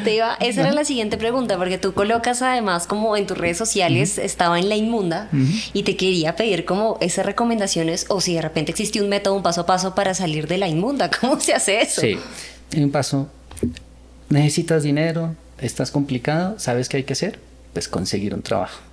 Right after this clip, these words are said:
Speaker 1: Ujú, ujú.
Speaker 2: Yo seguía luchando pensando que podía conseguir más dinero, salir adelante quebrado, siendo empresario. Y ese momento cuando lloré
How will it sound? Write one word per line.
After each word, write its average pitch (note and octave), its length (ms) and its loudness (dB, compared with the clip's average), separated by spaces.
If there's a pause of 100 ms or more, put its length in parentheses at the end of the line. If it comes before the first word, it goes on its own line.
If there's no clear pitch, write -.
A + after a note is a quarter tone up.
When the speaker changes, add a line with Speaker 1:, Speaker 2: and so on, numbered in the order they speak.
(260)
Speaker 1:
Ujú, F3+ 260 0 (240)
ujú. G#3 240 -2 (100)
Speaker 2:
Yo C#3+ 280 4
seguía D#3 400 0
luchando D#3 560 0
pensando B2 480 0
que B2+ 140 0
podía G#2+ 400 0
conseguir G#2+ 720 -2 (520)
más B2 300 2
dinero, C#3 420 4
salir A2 280 0
adelante A2 440 0
quebrado, A#2 480 0 (640)
siendo A2 320 -2
empresario. C#3 580 -2 (1080)
Y B2+ 800 2
ese C3+ 260 0
momento D3 360 2
cuando C#3 200 2
lloré A2 400 0